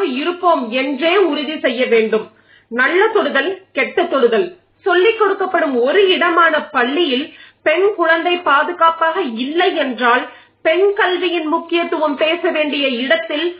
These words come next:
ஆண்களுக்கு கல்வியின் முக்கியத்துவம் பேச வேண்டிய நிலையில் உள்ளோம். நல்ல தொடுதல், கெட்ட தொடுதல் பெண் குழந்தைகளுக்கு சொல்லிக் கொடுக்கும் வீட்டில் மற்றும் பள்ளியில் ஆண்களுக்கு தொடுதலின் எண்ணங்களை சீர் செய்ய வேண்டும். கெட்ட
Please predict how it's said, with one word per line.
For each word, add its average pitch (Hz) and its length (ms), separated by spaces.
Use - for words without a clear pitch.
ஆண்களுக்கு 349 680
கல்வியின் 330 560
முக்கியத்துவம் 311 680
பேச 302 300
வேண்டிய 277 400
நிலையில் 294 500
உள்ளோம். 214 360
நல்ல 294 400
தொடுதல், 294 440
கெட்ட 339 320
தொடுதல் 233 420
பெண் 311 320
குழந்தைகளுக்கு 311 720
சொல்லிக் 294 380
கொடுக்கும் 294 440
வீட்டில் 349 480
மற்றும் 302 440
பள்ளியில் 262 500
ஆண்களுக்கு 294 640
தொடுதலின் 320 680
எண்ணங்களை 294 520
சீர் 294 320
செய்ய 262 280
வேண்டும். 214 420
கெட்ட 330 240